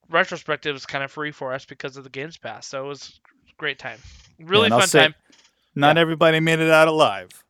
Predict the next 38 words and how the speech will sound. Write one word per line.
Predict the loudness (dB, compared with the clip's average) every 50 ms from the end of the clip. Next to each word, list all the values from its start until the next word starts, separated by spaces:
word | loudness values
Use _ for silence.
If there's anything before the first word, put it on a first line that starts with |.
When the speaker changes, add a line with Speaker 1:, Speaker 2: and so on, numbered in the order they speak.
| _ _ _
Speaker 1:
No. | -8 -2 0 0 0 0 -2 -6 -16 -20 _ _ _ _ _ _ _ _ _ -20 -20 -18 -8 -2 2
And | 4 4 4 2 0 0 4
I | 6 6 6
don't | 6 4 2
know | 2 4 6 6 6 4
if | 2 -2
we | -2 0
had | 0 0 0
a | 0
choice | -2 -4 -4 -4 -6 -6
in, | -14 -10 -4
I | -2 0 0
mean, | -2 -4 -4 0
I | 0 0
think | 0 0 -4 -4 -4
we | -6 0
had | 4 4 6 6
a | 4
choice | 0 -2 -8 -8 -8 -10 -12
in | -12 -10
it. | -10 -10 _ _ _ _ -20 -20 -20 -10 0 4
I, | 6 6 6 6 4
uh, | 4 6 6 8 8 6 6 4 2 0 -2 -4 -6 -2
I | 0 2 2 2
know | 0 -2 -4 -2
that | -2 0 2
I | 0 0
messed | 0 -2 -4 -4 -4 -4 -4
up | -4 -4 -6
some | -10 -14 -12 -12
of | -12 -10
my | -8 -8 -8
challenges | -8 -8 -8 -6 -6 -6 -6 -10 -12 -14 -14 -14 -12 -12 -12 -12 -12 -12 -12 -12 -12 -12 -14 -14 -16 -12 _
<laughs> | -8
a | -6 -4
Speaker 2:
Yeah. | -2 0 0 0
Speaker 1:
few | -2 0 0 2
times. | 2 2 2 0